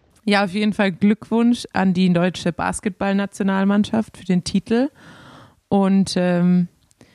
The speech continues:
du hast ja letztes Mal schon angekündigt, ich hatte keine Ahnung, ich habe auch bis jetzt keine Ahnung, ich habe kein Spiel gesehen. Ähm, Schande über mein Haupt, äh,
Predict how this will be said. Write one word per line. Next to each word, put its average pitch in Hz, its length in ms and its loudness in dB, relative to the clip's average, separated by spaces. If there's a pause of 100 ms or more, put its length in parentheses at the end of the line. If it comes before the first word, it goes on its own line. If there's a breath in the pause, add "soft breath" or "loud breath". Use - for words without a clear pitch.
(340 soft breath)
du 208 100 2
hast 220 160 0
ja 202 100 0
letztes 196 420 -4
Mal 214 180 4
schon 208 140 -2
angekündigt, 220 1000 0 (460 loud breath)
ich 220 160 0
hatte 190 180 0
keine 180 360 0
Ahnung, 190 380 0
ich - 120 -6
habe 175 140 -2
auch 185 80 -4
bis 190 160 -2
jetzt 190 180 -2
keine 190 300 0
Ahnung, 185 380 2
ich - 100 -10
habe 190 140 -2
kein 180 200 0
Spiel 185 300 0
gesehen. 180 440 2 (640 loud breath)
Ähm, 175 640 0
Schande 208 320 2
über 202 180 0
mein 175 220 -2
Haupt, 180 520 -2
äh, 175 200 -2